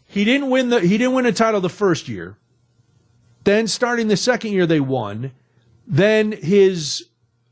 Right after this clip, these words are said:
first year as a player coach, he didn't win. That would have been, that would have been his tw-, twelfth season, I think.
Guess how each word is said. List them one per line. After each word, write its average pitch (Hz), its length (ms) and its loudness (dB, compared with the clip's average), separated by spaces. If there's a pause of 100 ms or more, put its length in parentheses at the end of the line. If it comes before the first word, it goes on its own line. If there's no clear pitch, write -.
(160)
first 254 400 -2
year 226 160 4
as 190 100 2
a 185 60 -2
player 202 320 0
coach, - 640 -2 (180)
he 165 220 -2
didn't 190 480 -2
win. 127 460 -2 (1120)
That 196 200 2
would 208 120 4
have 170 120 0
been, 180 480 -2 (800)
that 180 120 -2
would 196 100 2
have 170 60 2
been 185 180 2
his 165 220 2 (240)
tw-, - 260 -14 (120)
twelfth 185 440 -2
season, 214 600 -4
I 190 100 -4
think. 233 420 -4